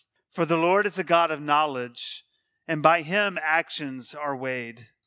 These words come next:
The bows of the mighty are broken, but the feeble bind on strength. Those who were full have hired themselves out for bread,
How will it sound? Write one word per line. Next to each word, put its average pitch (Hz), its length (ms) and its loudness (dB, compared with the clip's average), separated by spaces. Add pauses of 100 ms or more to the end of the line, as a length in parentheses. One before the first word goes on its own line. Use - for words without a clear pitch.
The 147 100 0
bows 175 400 4
of 175 100 -8
the 165 80 0
mighty 156 420 2
are 135 80 0
broken, 147 540 0
but 143 160 -2
the 160 100 -2
feeble 175 520 -2
bind 151 340 0
on 143 220 -2
strength. 143 640 -10 (160)
Those 196 380 4
who 190 80 -2
were 160 180 2
full 208 640 2 (520)
have 160 160 2
hired 185 360 4
themselves 165 420 -2
out 156 300 2
for 156 100 -6
bread, 127 600 -2